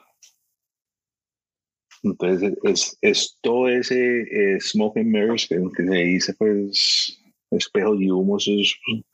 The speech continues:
puro te-, teatro,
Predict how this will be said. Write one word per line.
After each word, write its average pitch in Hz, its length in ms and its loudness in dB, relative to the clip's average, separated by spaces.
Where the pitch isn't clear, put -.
puro 101 680 0
te-, 98 340 0
teatro, 95 760 0